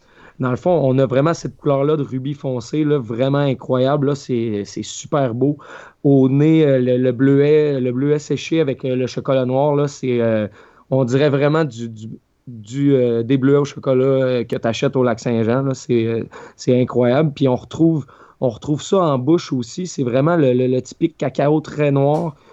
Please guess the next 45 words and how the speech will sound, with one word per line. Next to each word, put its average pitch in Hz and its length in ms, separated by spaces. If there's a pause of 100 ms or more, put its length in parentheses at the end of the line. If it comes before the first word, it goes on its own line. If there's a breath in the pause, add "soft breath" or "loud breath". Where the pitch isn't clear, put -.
(160 soft breath)
avec 120 280
le, 127 220
le 127 140
bleuet, 139 600 (240)
une 131 200
belle 165 180
rondeur, 139 680 (400 loud breath)
avec 123 240
une 131 280 (140)
faible 170 260
effervescence, 143 800
là, 160 200
qui 135 160
vient 131 160
couper 151 300
cette - 180
rondeur-là. 135 540
C'est - 160
assez 123 200
sympathique. 139 640 (500 loud breath)
Avec, 120 340
euh, 127 400
une 123 120
bière 156 260
qui, 127 280
qui - 120
a - 20
une 120 80
fine 143 220
mousse, 151 300
qui 131 240
est 113 40
persistante, 170 880
mais 131 340
vraiment, 147 480
vraiment 139 320
très 135 360
fine, 147 420
qui - 120
vient, 123 220
euh, 110 40
comme 120 260
couronner 127 500
cette 135 260
bière-là. 117 520